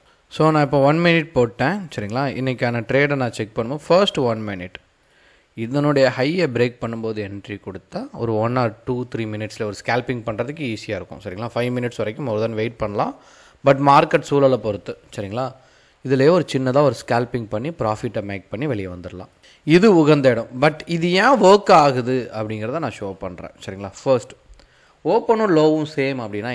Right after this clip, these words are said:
என்ன அப்படின்னா, இப்போ அன்பு அப்படின்னு ஒரு ஸ்டாக் இருக்கு. சரிங்களா? இந்த ஸ்டாக் வந்துட்டு நூறு ரூபாயில ஓப்பன் ஆகுது. இப்படி ஓப்பன் ஆகும்போது மார்னிங்ல மூணுமே சேம் தான்.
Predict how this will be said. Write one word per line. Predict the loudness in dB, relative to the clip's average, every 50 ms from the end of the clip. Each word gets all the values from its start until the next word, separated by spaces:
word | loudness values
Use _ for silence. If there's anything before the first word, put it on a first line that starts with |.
| -8 -8
என்ன | -8 -6 -6 -6
அப்படின்னா, | -8 -10 -12 -12 -10 -10 -8 -6
இப்போ | -2 -2 0 0
அன்பு | -2 -2 -4 -2 -2 -2 -4 -4 -8 -10
அப்படின்னு | -10 -10 -8 -8 -8 -8
ஒரு | -10 -12
ஸ்டாக் | -14 -14 -14 -14 -14 -18 -20 -20
இருக்கு. | -20 -20 -20 -20 _ _ _ _ _ _ _ _ _ _ -14
சரிங்களா? | -14 -14 -12 -10 -8 -8 -8 -8 -10 _ _ _ _ _ _ _ _ _ _ _ _ _ _ _ _ _ -12 -8 -6
இந்த | -4 -4 -4 -4
ஸ்டாக் | -2 0 0 0 0 -2 -2 -4 -4 -4
வந்துட்டு | -4 -6 -8 -8 -6 -6 -4 -2 0 2
நூறு | 4 4 4 4
ரூபாயில | 4 2 2 2 2 2 2 2 0
ஓப்பன் | -2 -4 -8 -10 -10
ஆகுது. | -12 -14 -18 -20 _ _ _ _ _ _ _ _ _ _ _ _ _ _ _ -20 -20 _ _
இப்படி | -2 2 4 6 6
ஓப்பன் | 6 6 4 4 4 4
ஆகும்போது | 4 4 2 0 0 0 0 0 2 2 2 2 0 -2 -6 -16 _ _ _ _ _ _ _ _ _ -20 -20 -20 -20 -20 _ _ _ _ _ _ _ _ _ _ _ _ _ _ _ _ _ _ _ _ -2 0
மார்னிங்ல | 4 6 8 8 6 6 4 2 2 2 0 0 0 -2 -4 -4 -8 -20 _ _ _ _ -6 0 4
மூணுமே | 6 6 6 6 6 4 4 2 0 0
சேம் | 0 -2 -2 -2 -4
தான். | -8 -8